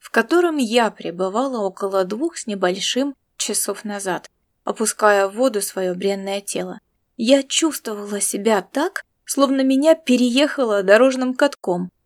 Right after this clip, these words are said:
а проснувшись, поняла, что перед тем, как затолкать под каток,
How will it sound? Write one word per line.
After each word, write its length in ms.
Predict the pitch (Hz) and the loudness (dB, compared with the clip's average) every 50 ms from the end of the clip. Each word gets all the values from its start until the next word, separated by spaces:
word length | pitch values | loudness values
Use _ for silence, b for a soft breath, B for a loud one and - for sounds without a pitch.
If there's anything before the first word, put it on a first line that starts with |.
| _ _ | _ _
а 100 | _ 240 | _ -8
проснувшись, 960 | 240 _ 262 277 277 - - 370 381 440 - - - - 226 202 - - - _ _ | -6 _ -2 0 0 0 -2 -4 -8 -12 -8 -8 -6 -6 -4 -6 -6 -8 -10 _ _
поняла, 560 | - 254 262 277 302 302 269 214 196 190 185 | 0 0 2 2 0 0 2 2 2 2 2
что 220 | 185 - - 214 190 | 0 -2 -4 -4 -2
перед 340 | - 247 240 233 247 240 _ | 0 -2 0 0 -2 -6 _
тем, 340 | - - 269 240 208 185 | -2 0 2 2 2 0
как 300 | 180 _ - 247 233 208 | -6 _ 2 2 2 2
затолкать 800 | 208 196 214 220 220 - 285 294 285 - - 226 190 185 185 - _ | 0 -2 -2 -2 2 2 2 2 2 -2 -4 -4 -4 -4 -6 -8 _
под 180 | - 196 - | -8 -8 -8
каток, 580 | - - 233 226 - _ 349 370 359 - - | -6 -8 -8 -8 -4 _ 0 0 0 0 -10